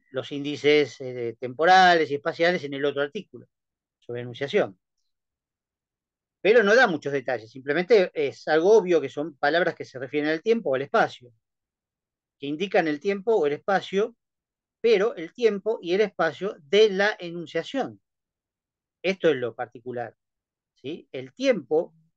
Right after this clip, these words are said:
del espacio es como, ya lo, no quiero sacarlo y volver a mostrar el, el, el otro dibujito que mi siempre, que siempre muestro, donde veíamos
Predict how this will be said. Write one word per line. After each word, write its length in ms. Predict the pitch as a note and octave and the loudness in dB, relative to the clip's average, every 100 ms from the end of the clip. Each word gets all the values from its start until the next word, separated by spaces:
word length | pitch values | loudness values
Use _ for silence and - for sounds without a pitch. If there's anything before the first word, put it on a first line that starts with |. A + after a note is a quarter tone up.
| _ _ _ | _ _ _
del 360 | B2+ C3+ C3 C#3+ | -10 -6 -4 -6
espacio 440 | - A#3 G3+ D#3 | 0 0 0 -2
es 100 | E3 | -4
como, 420 | D#3+ D3 D3+ D#3+ | -6 -4 -4 -6
ya 200 | - D#3 D#3 | -2 0 2
lo, 540 | D3 C#3 C3 B2 C3+ | 2 2 0 -2 -6
no 180 | D#3 D#3+ | -8 -4
quiero 180 | F3+ D#3 | -2 -2
sacarlo 440 | E3 D#3 C#3+ C#3+ | 2 2 2 -2
y 40 | |
volver 280 | B2+ B2+ C#3 | -4 -6 -4
a 60 | C3+ | -4
mostrar 400 | B2+ A#2 C3+ C3 | -8 -8 -6 -4
el, 280 | A#2+ A2 A2+ _ _ _ _ _ _ _ _ _ _ _ | -6 -12 -20 _ _ _ _ _ _ _ _ _ _ _
el, 180 | C#3+ C3 | -14 -10
el 180 | C#3 C#3 | -4 0
otro 240 | D3+ C#3+ | -2 -2
dibujito 480 | C#3 C3 - C#3+ C3 | -6 -6 -10 -8 -6
que 120 | A#2+ | -6
mi 120 | B2 B2 | -10 -8
siempre, 400 | C3+ C3+ D#3 - | -6 -4 -6 -8
que 100 | A#2 | -10
siempre 320 | D3 D3 D3 | -6 -4 -2
muestro, 560 | D#3+ C#3+ - D#3 F3+ _ _ _ | -2 -4 -2 -2 -2 _ _ _
donde 240 | D#3+ F3+ G#3+ | -8 0 4
veíamos 600 | G#3 D#3+ E3 F#3+ A3+ | 4 4 2 0 -8